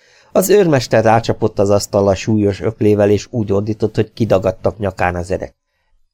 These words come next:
Kutyák leszármazottai! Majd én megtanítalak benneteket! Velem még egy nyavajás kékhasú sem mert pimaszkodni.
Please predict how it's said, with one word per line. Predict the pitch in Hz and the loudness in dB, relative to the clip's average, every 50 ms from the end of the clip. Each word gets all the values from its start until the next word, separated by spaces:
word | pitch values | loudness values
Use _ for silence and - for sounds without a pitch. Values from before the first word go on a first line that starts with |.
| _ - | _ -6
Kutyák | - 269 185 - - 160 123 117 110 - 139 | 0 0 2 2 2 2 2 2 0 0 0
leszármazottai! | 147 143 131 - 147 120 110 113 113 120 117 110 110 113 107 - - - 107 104 - - _ _ _ _ - | 0 0 2 2 0 2 0 0 0 0 0 2 0 -2 -2 -4 -2 -2 -2 -2 -2 -4 _ _ _ _ -6
Majd | - 160 185 190 190 180 185 175 - _ - | -2 2 2 4 4 4 4 2 0 _ -4
én | - 151 165 156 156 156 | -2 0 2 2 0 0
megtanítalak | 156 156 151 143 - - - - 139 127 135 127 117 - 131 123 120 113 107 | 0 0 0 0 0 -2 -2 0 2 2 2 0 2 2 2 2 2 2 2
benneteket! | 101 110 107 107 101 - - 95 - - - - _ _ _ _ - | 2 2 2 2 0 0 0 -4 -4 -4 -12 -12 _ _ _ _ -6
Velem | - 214 - 185 196 190 196 196 | 0 2 4 4 4 4 4 4
még | 196 202 208 - | 4 4 2 2
egy | - 180 175 | 2 0 2
nyavajás | 185 190 165 135 139 143 151 156 143 135 - - | 2 2 2 4 4 4 4 4 4 2 0 0
kékhasú | - 156 123 - - 117 107 - 127 | 2 0 2 2 0 -2 0 0 -2
sem | 117 - - 113 110 | -2 2 2 2 2
mert | 110 113 110 - - | 2 0 0 0 0
pimaszkodni. | - 123 120 113 110 107 - - 117 110 107 117 110 | -2 0 2 2 2 0 0 0 0 0 0 -2 -6